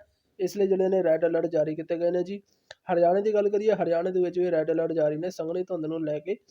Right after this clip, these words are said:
ਤੇ ਆਉਣ ਵਾਲੇ ਜਿਹੜੇ ਅੜਤਾਲੀ ਬਹੱਤਰ ਘੰਟੇ ਹੋਣਗੇ, ਸੰਘਣੀ ਧੁੰਦ ਇਸੇ ਤਰ੍ਹਾਂ ਜਾਰੀ ਰਹੇਗੀ। ਤੇ ਜ਼ਿਆਦਾਤਰ ਖੇਤਰਾਂ ਦੇ ਵਿੱਚ ਜਿਹੜੀ ਆ, ਅਹ, ਮੌਸਮ ਆਪਣਾ ਸਾਫ਼ ਹੀ ਰਹੇਗਾ। ਹਰਿਆਣੇ ਦੇ ਵਿੱਚ ਵੀ ਸੰਘਣੀ ਧੁੰਦ ਜਿਹੜੀ ਆ ਛਾ ਸਕਦੀ ਹੈ।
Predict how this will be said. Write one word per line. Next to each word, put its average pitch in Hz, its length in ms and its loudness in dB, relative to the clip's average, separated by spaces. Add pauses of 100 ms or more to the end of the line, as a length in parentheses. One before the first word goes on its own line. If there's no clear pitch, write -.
(320)
ਤੇ 180 60 -2
ਆਉਣ 180 180 4
ਵਾਲੇ 180 220 4
ਜਿਹੜੇ 185 180 2
ਅੜਤਾਲੀ 175 360 0
ਬਹੱਤਰ 170 420 -4
ਘੰਟੇ 160 180 -2
ਹੋਣਗੇ, 156 300 -4
ਸੰਘਣੀ 175 300 -6
ਧੁੰਦ 175 220 -6
ਇਸੇ 156 160 -6
ਤਰ੍ਹਾਂ 160 200 -4
ਜਾਰੀ 156 300 -6
ਰਹੇਗੀ। 175 320 -4 (400)
ਤੇ 180 80 -2
ਜ਼ਿਆਦਾਤਰ 175 360 6
ਖੇਤਰਾਂ 170 340 -2
ਦੇ 165 100 -6
ਵਿੱਚ 160 160 -6
ਜਿਹੜੀ 165 260 -4
ਆ, 165 100 2
ਅਹ, - 960 0
ਮੌਸਮ 165 380 -2
ਆਪਣਾ 170 240 -2
ਸਾਫ਼ 160 280 0
ਹੀ 185 40 -2
ਰਹੇਗਾ। 185 240 2
ਹਰਿਆਣੇ 165 360 -2
ਦੇ 170 80 -6
ਵਿੱਚ 170 200 -6
ਵੀ 220 140 -6
ਸੰਘਣੀ 190 400 -6
ਧੁੰਦ 180 200 -6
ਜਿਹੜੀ 156 200 -4
ਆ 226 120 -6
ਛਾ 202 200 0
ਸਕਦੀ 147 320 -12
ਹੈ। - 100 -20